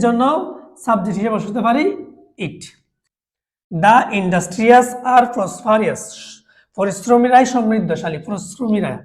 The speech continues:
ইন্ডাস্ট্রিয়াস অর্থ পরিশ্রমী, পরিশ্রমীরা। আর, বাক্যের অক্সিলারি ভার্ব হচ্ছে আর। সেন্টেন্সে যেহেতু অক্সিলারি ভার্ব আছে, আমরা অক্সিলারি ভার্ব দিয়ে একটি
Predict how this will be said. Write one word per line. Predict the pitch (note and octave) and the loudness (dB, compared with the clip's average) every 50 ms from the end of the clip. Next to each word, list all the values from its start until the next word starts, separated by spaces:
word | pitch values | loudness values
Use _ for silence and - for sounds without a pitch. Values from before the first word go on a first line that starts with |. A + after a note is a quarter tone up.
| _ _ _ _ _ _ _ _ _ _ _ _ _ _ - | _ _ _ _ _ _ _ _ _ _ _ _ _ _ -10
ইন্ডাস্ট্রিয়াস | - G3 F#3+ F#3 G3+ F#3 F3+ - A#3 A3 A3+ A3 A#3 A#3+ | -8 -6 -6 -4 -6 -6 -6 -4 -2 0 0 0 0 -2
অর্থ | - - B3+ C4 B3 | -2 0 0 0 0
পরিশ্রমী, | B3 G3 F3+ - G#3 F#3 F#3 F3+ F3 F3+ F3+ - - - - | 0 -4 -4 -4 -6 -6 -4 -4 -6 -6 -8 -10 -14 -16 -12
পরিশ্রমীরা। | - G3 F#3+ F3+ - - B3 A#3 A3 A3+ G3+ E3 B2+ - - - - _ _ _ _ _ _ _ _ _ _ _ _ _ _ _ _ _ _ _ _ _ _ _ _ _ _ - | -10 -10 -10 -8 -6 -4 -4 -2 -2 -2 -4 -6 -6 -8 -12 -18 -20 _ _ _ _ _ _ _ _ _ _ _ _ _ _ _ _ _ _ _ _ _ _ _ _ _ _ 0
আর, | - G3+ A3 A3 G3 F3 D3+ D3 D#3+ E3 F3+ | 4 6 6 6 4 2 0 -4 -4 -2 0
বাক্যের | G3+ G3+ G3+ - - B3+ B3 B3+ B3+ | 0 0 0 -2 2 4 6 6 6
অক্সিলারি | B3 A3 F#3 E3+ F3+ A3+ A#3+ A#3+ | 4 2 0 0 4 4 6 6
ভার্ব | A#3 G3+ G#3 A#3 | 6 4 0 -2
হচ্ছে | A3 - C#4+ | -2 -4 -4
আর। | - G3+ D#3+ B2 - - - - _ _ _ _ _ _ _ _ _ _ _ | -4 -4 -6 -6 -6 -12 -20 -20 _ _ _ _ _ _ _ _ _ _ _
সেন্টেন্সে | - B3 A#3+ A#3+ G#3 B3+ A3+ - - A#3+ | -6 -2 -2 0 0 -2 -2 -2 -2 -2
যেহেতু | G3+ A3+ G#3+ A3+ G#3+ B3+ A#3 | 0 0 0 0 2 2 2
অক্সিলারি | G#3 F3+ F#3 A#3 G#3 | 2 2 2 2 2
ভার্ব | A3 G3 | 2 0
আছে, | - B3 | 0 0
আমরা | A#3+ A3 A3 B3+ C#4+ - - | 0 2 2 0 0 0 -2
অক্সিলারি | G3 E3 G3 A3+ A#3 | -6 -4 -2 -2 -2
ভার্ব | A3 F#3 F3+ | -2 -2 -4
দিয়ে | A#3+ A3+ - | -4 -4 -4
একটি | - - C4+ | -6 -8 -8